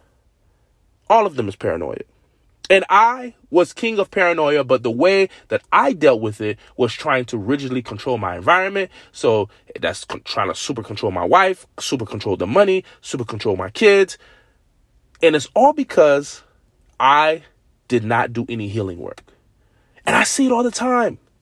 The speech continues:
Relationships are failing. People can't advance in their careers. People can't get to where they wanna get to in life. People having terrible relationships with their kids, with their friends, with their siblings,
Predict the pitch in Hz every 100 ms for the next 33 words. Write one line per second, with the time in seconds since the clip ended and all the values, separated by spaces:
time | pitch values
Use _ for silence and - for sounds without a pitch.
0 | _ _ _ _ _ _ _ _ _ 143
1 | 196 233 - 226 247 - 190 - 240 240
2 | 226 156 - _ _ _ _ _ _ _
3 | _ _ - 262 240 - 254 - 214 170
4 | 190 233 - 220 214 - 214 214 262 190
5 | - - - _ _ _ _ _ _ _
6 | _ 233 262 240 254 226 180 247 262 233
7 | 220 233 208 208 175 254 - 220 208 214
8 | 254 233 - - - _ _ _ _ _
9 | _ - 269 233 220 226 214 262 247 233
10 | 240 220 240 240 - 220 233 202 202 -
11 | 269 240 196 220 214 - 254 254 226 202
12 | 208 220 - 269 208 240 208 156